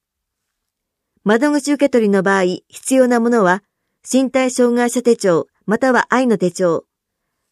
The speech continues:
本人や家族以外が受け取りに来る場合は、事前にお問い合わせください。令和四年度分、タクシー券追加交付分配布中です。使用期限は、三月三十一日金曜日までのため、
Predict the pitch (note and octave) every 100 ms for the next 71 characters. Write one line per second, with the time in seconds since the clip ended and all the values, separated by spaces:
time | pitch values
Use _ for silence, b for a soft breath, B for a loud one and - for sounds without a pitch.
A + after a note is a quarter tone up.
0 | _ - C#4+ B3+ A#3 G#3 G3+ G#3+ _ -
1 | C#4 C#4 C4+ C4+ C4 A3+ G3 B3 B3+ B3
2 | B3+ - B3 G3 F#3+ F#3+ F#3 G3 _ _
3 | _ F#3 B3+ C4 C4+ - A3 A3 A3 G#3
4 | A3 G#3 G#3 G#3 - _ _ _ _ _
5 | _ _ _ _ _ _ - A3 D4+ C#4+
6 | A#3+ A#3 C4 B3 A#3+ A#3 A3+ - - G3+
7 | - C#4 C#4+ - F#3+ D#3+ - - C4+ C#4
8 | C4 C4+ C4+ C4+ G3+ F#3 F#3 G#3+ A3+ -
9 | G#3 G#3 G3+ B3+ - _ _ _ _ _
10 | _ _ - A#3+ C4 C4 C4 A#3+ G3+ F3+
11 | G3 - _ _ - C#4+ C#4 C4 - C#4
12 | C4 A3+ G#3+ G#3+ A3+ A3 - B3+ C4 B3+
13 | A3 A#3 B3 G#3+ G#3 F#3 G3+